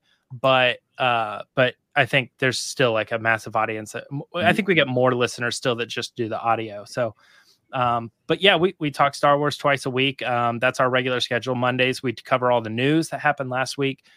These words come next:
Speaker 1: And then on, uh, Thursdays, we usually will do something more like a discussion about, like, you know, something maybe that's going on, um, within the galaxy or whatever. <laughs> Um,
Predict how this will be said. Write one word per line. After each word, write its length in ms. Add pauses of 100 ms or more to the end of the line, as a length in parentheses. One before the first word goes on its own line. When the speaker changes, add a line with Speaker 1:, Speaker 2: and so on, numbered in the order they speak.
(180)
Speaker 1:
And 140
then 180
on, 460
uh, 240
Thursdays, 500
we 120
usually 340
will 120
do 140
something 380
more 200
like 300
a 60
discussion 720
about, 220
like, 160 (440)
you 80
know, 80
something 480
maybe 220
that's 220
going 260
on, 440
um, 440 (240)
within 480 (160)
the 160 (280)
galaxy 460
or 80
whatever. 380 (100)
<laughs> 160 (500)
Um, 520